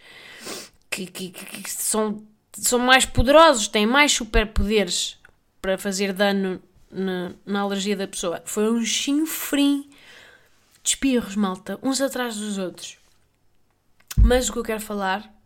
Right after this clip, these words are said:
é, para além de estar fragilizada com a alergia, malta, uma pessoa descobre-se muito a fazer estas mudanças de roupa. É assim, é uma montanha russa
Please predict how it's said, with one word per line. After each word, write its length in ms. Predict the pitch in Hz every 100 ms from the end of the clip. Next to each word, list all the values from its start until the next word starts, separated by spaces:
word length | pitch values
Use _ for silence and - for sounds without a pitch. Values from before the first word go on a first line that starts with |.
| _ _ _
é, 300 | 196 180 196 208 _ _ -
para 100 | -
além 140 | 202 247
de 40 |
estar 140 | 208 208
fragilizada 760 | 208 196 190 190 190 180 196
com 140 | -
a 60 | 185
alergia, 540 | 185 190 185 185 202 214 - - - - - - - - -
malta, 240 | 214 214
uma 200 | 214 277
pessoa 300 | 277 - 277
descobre-se 1160 | - - - - 254 247 208 208 - - - - _ _ _ _ _
muito 880 | 208 214 226 233 214 208 214 208 208 - _ _ _ _ _ -
a 60 | 208
fazer 320 | 233 214 233
estas 340 | 226 214 220 208
mudanças 840 | 208 202 208 196 - 190 - - - _
de 100 | 196
roupa. 560 | 190 190 196 - - 190 _ _ _ _ _ _ _ _ - - - -
É 80 | 220
assim, 240 | 214 254 247
é 120 | 220
uma 160 | 220 233
montanha 540 | 233 233 240 254 254
russa 680 | 247 240 254 - 190 185